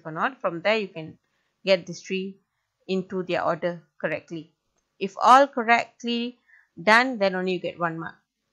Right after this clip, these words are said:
Okay, following the next one, also the same concept. You see, they're giving metal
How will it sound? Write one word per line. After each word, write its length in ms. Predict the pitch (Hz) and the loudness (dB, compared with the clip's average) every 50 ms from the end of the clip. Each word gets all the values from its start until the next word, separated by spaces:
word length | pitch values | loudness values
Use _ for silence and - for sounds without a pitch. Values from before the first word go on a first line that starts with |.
| _ _ _ _ _ _ _ _ _ _ _ - | _ _ _ _ _ _ _ _ _ _ _ -16
Okay, 300 | 190 - 262 285 349 370 _ _ | -8 -6 -6 -6 -6 -8 _ _
following 420 | - 214 220 226 226 240 262 262 | -2 0 2 2 2 0 0 -2
the 80 | 226 226 | -2 -2
next 260 | 196 202 202 202 - | -2 -2 -4 -4 -4
one, 140 | 240 240 233 | -4 -2 -2
also 220 | 214 202 - 247 | -2 -4 -4 -6
the 120 | 233 214 196 | -4 -4 -6
same 300 | - - 226 226 233 220 | -4 -2 0 0 0 0
concept. 420 | 220 208 190 180 - 202 180 165 | 0 -2 -2 -2 -4 -6 -8 -8
You 60 | 170 | -10
see, 340 | 175 - - 277 320 - _ _ _ _ _ _ _ _ _ _ _ _ | -14 -10 -8 -8 -8 -8 _ _ _ _ _ _ _ _ _ _ _ _
they're 160 | - 190 196 190 | -2 0 0 0
giving 380 | 202 214 233 226 269 277 262 | 0 -2 -2 -2 -2 -4 -2
metal 400 | 240 214 - - 269 269 320 - | -2 -2 0 2 2 2 2 0